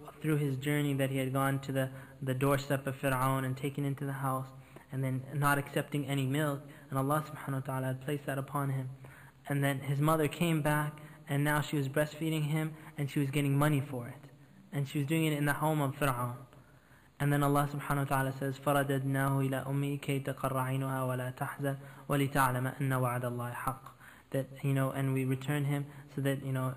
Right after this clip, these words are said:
her eyes would, would cool down, and, um, and she wouldn't be sad, and that she would know that the promise of Allah is the truth. This is the, the mother of Musa alayhi salam. Indeed, many of our scholars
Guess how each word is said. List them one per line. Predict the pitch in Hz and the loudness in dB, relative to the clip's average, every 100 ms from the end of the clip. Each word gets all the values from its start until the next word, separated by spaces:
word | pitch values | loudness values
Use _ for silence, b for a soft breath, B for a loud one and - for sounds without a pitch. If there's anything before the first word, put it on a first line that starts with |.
| 131 | -6
her | - 147 | -4 0
eyes | 139 135 135 131 | 2 4 2 0
would, | 131 127 | -4 -2
would | 143 135 - | -2 -2 -4
cool | - 151 | -2 0
down, | 139 135 135 131 135 B B - | 2 0 0 -2 -6 B B -6
and, | 135 131 | -2 -2
um, | 131 131 123 123 - - - - - - - | -2 -2 -2 -6 -12 -20 -20 -20 -20 -16 -8
and | 147 | -6
she | - | -2
wouldn't | 147 170 156 | 2 2 2
be | 156 | 0
sad, | - 156 156 165 160 B B | 0 2 2 2 -2 B B
and | 147 | -2
that | 139 | -2
she | 151 | 0
would | 143 135 | 2 2
know | 139 143 147 143 - | 2 2 0 -4 -8
that | 139 | -6
the | 123 | -4
promise | - 135 131 131 | 0 0 0 -2
of | 127 | -2
Allah | 123 123 | -2 -4
is | 123 | -6
the | 120 | -10
truth. | - 131 131 - - - b b - | -12 -12 -14 -18 -20 -20 b b -8
This | 139 | -4
is | 147 135 | -2 0
the, | 139 135 127 | 2 2 2
the | 131 | 2
mother | 135 139 139 | 2 2 0
of | 139 | 0
Musa | 143 151 135 | 0 0 -2
alayhi | 127 123 123 123 - | -4 -4 -6 -10 -12
salam. | 123 127 B B | -12 -12 B B
Indeed, | 139 139 151 143 | -4 0 0 0
many | 147 156 156 151 | 0 0 -2 -2
of | 135 | 0
our | 135 127 | 0 0
scholars | - 143 135 135 131 | -2 2 4 4 0